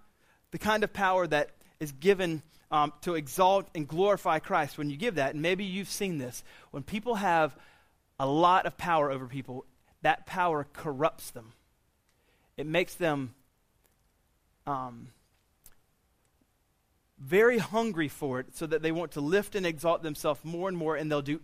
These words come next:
anything to maintain it, and they'll be ruthless to the people that they're over. Ruthless. And so he's looking at the, the, the Gentiles, and he's saying, "Look at the way they have authority. It seems like the way you're asking for authority, disciples,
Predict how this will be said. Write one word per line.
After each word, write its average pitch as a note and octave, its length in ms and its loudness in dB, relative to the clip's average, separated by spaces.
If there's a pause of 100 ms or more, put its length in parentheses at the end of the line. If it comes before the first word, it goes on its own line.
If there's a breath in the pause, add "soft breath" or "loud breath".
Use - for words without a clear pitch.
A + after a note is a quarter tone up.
(160)
anything A#3+ 540 -2
to - 100 -8
maintain D#3 560 -2
it, C3 120 -10 (420 loud breath)
and D3 100 -2
they'll D#3 120 4
be C#3+ 160 0
ruthless E3+ 680 0
to D#3 120 -6
the C#3 80 -6
people D3 280 -6
that C#3 140 -2
they're C#3 180 -2
over. A#2+ 280 -4 (800)
Ruthless. E3+ 640 -2 (260 soft breath)
And C#3+ 120 -6
so E3 100 -4
he's D3+ 180 -2
looking G3+ 440 0
at D3 180 -2
the, D#3 80 0
the, D3 160 -6 (380 soft breath)
the D3+ 100 -2
Gentiles, D3 540 2
and C#3+ 80 -2
he's C#3+ 100 -4
saying, D3 280 0 (220 loud breath)
"Look A3 320 2
at B3 80 -2
the G#3 120 4
way G#3 200 6
they F#3+ 140 2
have F3+ 180 4
authority. C#3 460 -4 (440 loud breath)
It - 140 -12
seems D#4 540 0
like A#3+ 180 4
the G3 80 2
way A3 180 4
you're A#3+ 180 4
asking G#3 340 0
for G#3 220 0
authority, G#3+ 340 2
disciples, A#3 640 -2